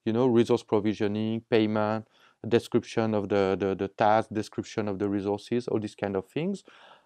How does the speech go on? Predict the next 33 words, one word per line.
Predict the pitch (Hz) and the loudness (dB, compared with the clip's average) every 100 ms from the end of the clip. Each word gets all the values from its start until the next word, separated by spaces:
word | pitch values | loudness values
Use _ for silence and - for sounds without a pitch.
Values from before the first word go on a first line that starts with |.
| - | -2
And | 135 135 | 2 2
a | 127 | 2
part | - 175 175 | 4 4 6
of | 135 | 4
the | 127 | 4
consensus | 127 139 139 - 170 | 2 0 0 2 2
that | 139 113 | 2 2
is | 113 113 | 0 2
really | 143 147 | 4 6
done | 135 143 139 - | 6 6 4 2
off-chain. | 123 - 143 190 170 _ _ | 0 0 0 0 -2 _ _
I | 113 | 2
mean, | 120 | 4
the | 127 | 6
consensus | 185 175 175 165 - | 4 0 0 -2 -2
itself | 135 - 165 190 - - - _ - | -6 0 0 0 -4 -18 -20 _ -8
is | 107 | -4
going | 104 135 131 | 2 2 2
to | 123 | 0
be | 123 | 4
done | 123 139 | 4 4
with | 135 - | 2 2
a | 123 | 0
dedicated | 104 135 127 - 147 147 143 | 4 4 2 0 0 0 -2
protocol | - 127 123 - 147 175 - | -2 0 -2 2 4 4 4
off-chain | 127 - - 131 165 147 - _ - | 0 0 0 2 2 -2 -12 _ -4
that | 110 - | -4 0
ca-, | 127 120 - | 0 0 -4
can, | - 131 131 127 | 0 4 4 2
uh, | |
accommodate | 110 120 - 131 131 123 127 127 | 0 0 0 0 2 4 4 4
with, | 113 120 120 - | 4 4 4 0
uh, | 107 101 | 2 2